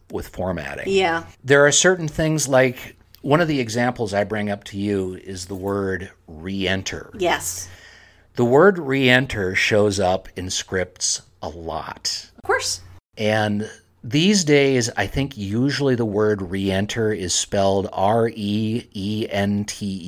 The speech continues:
Speaker 1: E R,
Speaker 2: Mm-hmm.
Speaker 1: all one word. In the past, though, sometimes it's been hyphenated.
Speaker 2: Yeah.
Speaker 1: So R E hyphen enter.
Speaker 2: Mm-hmm.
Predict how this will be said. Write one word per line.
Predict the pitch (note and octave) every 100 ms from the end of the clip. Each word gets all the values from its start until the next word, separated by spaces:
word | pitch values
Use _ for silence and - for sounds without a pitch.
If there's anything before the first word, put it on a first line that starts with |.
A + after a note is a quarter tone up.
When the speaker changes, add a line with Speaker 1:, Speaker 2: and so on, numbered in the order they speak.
| F2+ F#2
Speaker 1:
E |
R, | F2 E2+ D#2 C#2 D2 F#2
Speaker 2:
Mm-hmm. | A3
Speaker 1:
all | G2 G#2
one | G#2 G#2 G2+
word. | F#2 F2 D2+ C#2 - - - - - - - - - _ -
In | A#2
the | A2
past, | - F#3 G#3+ - -
though, | G#2+ G#2
sometimes | - C3+ C3 A#2+ -
it's | -
been | A#2
hyphenated. | G2 A#2 - F2 C#2+ - - - -
Speaker 2:
Yeah. | E3+ D3+
Speaker 1:
So | - G#2+ D#2+
R | G2 G2
E | F2+ F#2+ F2+
hyphen | - F#2+ E2+ F2 E2 E2 F2+
enter. | F#2 F#2 - D2 D#2+ -
Speaker 2:
Mm-hmm. | G#3 G3 F3+